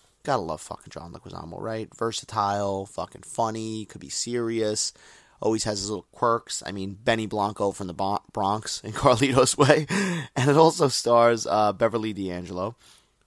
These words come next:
who is not a stranger to Christmas films, as she is in the classic Christmas Vacation,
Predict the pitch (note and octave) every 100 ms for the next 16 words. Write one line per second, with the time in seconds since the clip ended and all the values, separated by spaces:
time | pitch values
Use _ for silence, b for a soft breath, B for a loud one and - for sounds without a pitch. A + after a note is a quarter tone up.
0 | _ - G2 F#2+ B2+ _ _ F2 E2+ F#2
1 | D2 - - D#2 F2 G#2 A#2+ - E2 -
2 | - D2+ - - - F#2 C3+ - B B
3 | B B - D2 F#2 F2 E2 E2+ F2+ F#2
4 | - - G2 B2 - - - G#2+ A2+ -
5 | A2 - C3+ C3 -